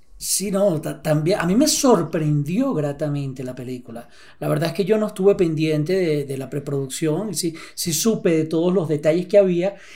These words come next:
y yo era de esas personas que veía a Vampirito escarchadito temeroso, ¿eh? <laughs> Eh, yo decía, yo, perro, le, le tengo miedo, ¿eh? Tengo miedo, pero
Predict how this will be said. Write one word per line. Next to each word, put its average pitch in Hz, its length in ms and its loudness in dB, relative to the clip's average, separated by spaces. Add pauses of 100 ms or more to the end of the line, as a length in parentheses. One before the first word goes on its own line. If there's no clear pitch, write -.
(140)
y 185 120 0
yo 214 140 6
era 339 160 8
de 220 160 10
esas 240 240 4
personas 208 560 0
que 196 160 4
veía 170 340 4
a - 40 6
Vampirito 170 500 2
escarchadito 170 960 2
temeroso, 156 600 -2
¿eh? - 60 -10 (360)
<laughs> 151 460 -8
Eh, 156 360 2 (840)
yo 208 180 4
decía, 202 380 6
yo, 196 220 4
perro, 170 280 6
le, 156 180 0
le 160 220 -2
tengo 202 380 2
miedo, 180 440 2
¿eh? 202 100 2
Tengo 185 220 0
miedo, 202 460 0
pero 294 380 8